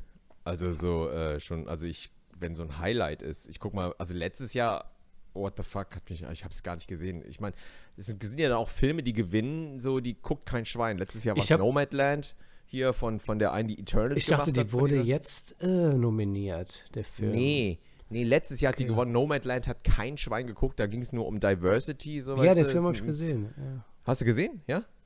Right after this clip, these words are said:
Speaker 1: Und?
Speaker 2: Da,
Speaker 1: War
Speaker 2: wo
Speaker 1: so eine
Speaker 2: diese
Speaker 1: ruhige
Speaker 2: Frau,
Speaker 1: Ich hab
Speaker 2: ähm,
Speaker 1: keine
Speaker 2: keine
Speaker 1: Ahnung.
Speaker 2: Haus hat und sie, also Diversity
Speaker 1: Ach, war das
Speaker 2: will ich
Speaker 1: nicht
Speaker 2: jetzt
Speaker 1: Ca-,
Speaker 2: nicht
Speaker 1: war's nicht Kathy Bates? Nee.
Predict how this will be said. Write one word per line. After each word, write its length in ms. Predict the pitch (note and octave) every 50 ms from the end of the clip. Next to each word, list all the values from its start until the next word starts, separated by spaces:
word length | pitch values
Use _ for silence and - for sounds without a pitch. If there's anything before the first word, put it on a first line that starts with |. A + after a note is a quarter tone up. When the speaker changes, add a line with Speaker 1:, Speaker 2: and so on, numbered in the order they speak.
| - - -
Speaker 1:
Und? 180 | - - D3+ D3+
Speaker 2:
Da, 120 | D3+ E3+
Speaker 1:
War 40 | E3+
Speaker 2:
wo 60 | E3+
Speaker 1:
so 40 | F3
eine 80 | E3 E3+
Speaker 2:
diese 80 | E3 -
Speaker 1:
ruhige 120 | - A#2
Speaker 2:
Frau, 580 | - - C#3+ C#3+ D3 D#3 E3 E3 D#3+ D#3+ D#3 -
Speaker 1:
Ich 60 | - C3
hab 380 | C#3+ D3 D3 D3 C#3+ C#3+ C#3 C#3
Speaker 2:
ähm, 200 | C3+ C3+ C#3 C#3+
Speaker 1:
keine 120 | - -
Speaker 2:
keine 260 | - D3 C#3+ C#3+ C#3+ C#3
Speaker 1:
Ahnung. 120 | C3+ B2+ -
Speaker 2:
Haus 320 | D3 F#3 A3 G3 - -
hat 220 | C3+ G2+ A2+ - -
und 200 | B2 B2+ B2 -
sie, 240 | - C3+ C3+ C3+
also 440 | B2+ B2+ C3+ C3 C#3+ C#3+ C#3 C#3 C3+
Diversity 460 | - C3+ C#3 C3 A#2 A2+ C#3 D#3+ - -
Speaker 1:
Ach, 60 | -
war 60 | C3+ D#3
das 100 | - E3
Speaker 2:
will 60 | D3+
ich 100 | C#3 -
Speaker 1:
nicht 0 |
Speaker 2:
jetzt 100 | D#3 C#3+
Speaker 1:
Ca-, 80 | D3+
Speaker 2:
nicht 100 | D#3+ C#3+
Speaker 1:
war's 160 | C#3 E3 - -
nicht 140 | D3 A#2 -
Kathy 280 | - D3+ C#3+ - C#3
Bates? 500 | G2 E2+ - F2 C3 - - - - - -
Nee. 200 | E2+ E2 D#2 D#2